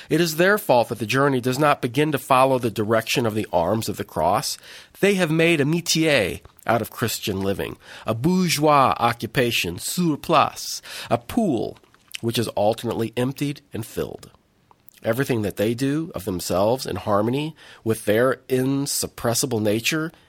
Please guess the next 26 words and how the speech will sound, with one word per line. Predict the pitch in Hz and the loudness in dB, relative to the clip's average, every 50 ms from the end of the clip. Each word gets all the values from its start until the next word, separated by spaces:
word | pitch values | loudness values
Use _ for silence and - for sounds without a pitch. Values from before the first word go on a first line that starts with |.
| _ _ | _ _
insofar | - 98 - - 95 90 - 90 87 87 | -10 -8 -6 -6 -6 -4 0 0 0 0
as | 87 85 | 0 -2
they | 95 92 87 | -2 -2 -2
are | - - 90 95 95 | -2 -2 -2 -2 -2
still | - - - 78 76 71 | -2 -2 -2 -2 -4 -4
alive, | 62 60 57 78 92 90 67 62 65 67 - - - - - - - - | -4 -4 -4 -4 -2 -2 -2 -2 -4 -6 -10 -14 -20 -20 -20 -20 -8 -4
is | - 185 202 | -2 -2 0
a | 202 | -2
contradiction | - - 208 208 214 208 214 165 151 196 233 - - 185 156 | -2 0 0 0 0 0 -2 -2 0 0 0 0 0 0 0
of | 123 | 0
this | 117 110 - | -2 -4 -4
strange | - - 127 117 113 110 107 104 - | -4 -2 0 2 2 2 2 0 0
situation. | - - 90 - 110 90 87 76 71 - - - - - - - - - - - - - - | -2 -2 -2 -2 -4 -2 -2 -4 -4 -4 -6 -8 -10 -14 -16 -20 -20 -20 -20 -20 -16 -6 -2
And | 160 151 | 0 2
so | - 202 | 2 4
they | 185 196 185 | 4 4 4
muddy | 165 151 147 151 170 170 | 4 4 4 4 4 4
their | 170 170 175 | 4 4 4
own | 180 175 175 | 4 2 2
waters | 165 170 190 202 170 120 104 107 | 4 4 4 4 4 2 0 0
and | 104 117 | -2 -2
have | 123 117 - | -2 -2 -2
to | 131 | -2
renew | 110 117 120 127 139 135 | 0 0 2 2 2 2
them | 156 147 143 | 0 -2 -2
constantly. | - - 120 107 107 101 - - - - - 73 - - - | -2 0 0 0 0 0 -4 -6 -8 -8 -6 -6 -8 -8 -10